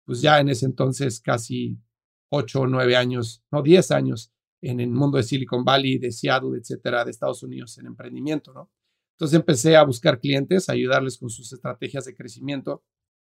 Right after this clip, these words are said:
y empecé a agarrar buenos clientes. Trabajé con, con empresas muy, muy buenas, este, establecidas y otras startups que ahorita son unicornios. Les ayudé a formar sus equipos de growth, a,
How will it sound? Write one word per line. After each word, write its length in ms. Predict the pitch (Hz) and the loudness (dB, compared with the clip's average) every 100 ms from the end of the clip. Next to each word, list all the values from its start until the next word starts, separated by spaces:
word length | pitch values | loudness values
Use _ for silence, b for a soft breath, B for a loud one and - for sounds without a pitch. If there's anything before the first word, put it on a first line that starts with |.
| _ - | _ -6
y 100 | 147 | -2
empecé 260 | 147 120 | 0 6
a 40 | 143 | 10
agarrar 260 | 143 143 143 | 10 8 6
buenos 240 | 143 - | 4 4
clientes. 400 | 170 202 196 113 | 6 6 6 -4
Trabajé 360 | 139 120 143 - | -4 -2 -2 -2
con, 320 | 139 131 117 _ _ _ | 0 0 -2 _ _ _
con 140 | - 139 | -2 0
empresas 440 | 127 - 113 147 | 2 2 2 2
muy, 320 | 139 139 131 - | 2 0 0 -2
muy 180 | 131 131 | 0 2
buenas, 500 | 139 135 139 - - _ _ | 4 4 4 0 -8 _ _
este, 380 | - 127 113 127 | -4 -4 -2 -4
establecidas 720 | 113 123 131 117 151 147 123 | -2 -2 -2 -2 2 2 2
y 40 | 135 | 0
otras 240 | 135 117 | -4 -6
startups 500 | 113 135 131 135 - | -4 -4 -4 -6 -8
que 60 | 127 | -8
ahorita 220 | 127 120 | -8 -8
son 200 | 113 131 | -6 -4
unicornios. 640 | 131 131 147 143 156 151 _ _ _ - | -4 -4 -2 -2 -2 -4 _ _ _ -6
Les 200 | 147 131 | -2 2
ayudé 260 | 139 143 | 2 6
a 80 | 147 | 6
formar 380 | 127 151 151 135 | 6 2 2 2
sus 160 | 135 123 | -2 -10
equipos 360 | - 135 131 | -8 -6 -4
de 100 | 127 | -2
growth, 320 | 143 160 165 - _ _ _ | 2 4 4 2 _ _ _
a, 360 | 131 131 123 - | -4 2 2 0